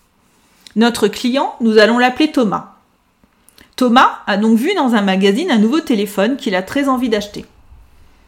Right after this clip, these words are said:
Thomas va alors commencer par rechercher des informations sur Internet sur ce téléphone pour vérifier qu'il correspond bien à son besoin et à ses envies. Mais Thomas a très envie de voir en vrai ce téléphone,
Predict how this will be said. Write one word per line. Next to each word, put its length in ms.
Thomas 380
va 100
alors 260
commencer 440
par 160
rechercher 420
des 180
informations 580
sur 200
Internet 520
sur 140
ce 120
téléphone 800
pour 180
vérifier 460
qu'il 180
correspond 420
bien 200
à 40
son 180
besoin 420
et 80
à 80
ses 260
envies. 380
Mais 240
Thomas 320
a 120
très 260
envie 240
de 100
voir 300
en 80
vrai 220
ce 160
téléphone, 580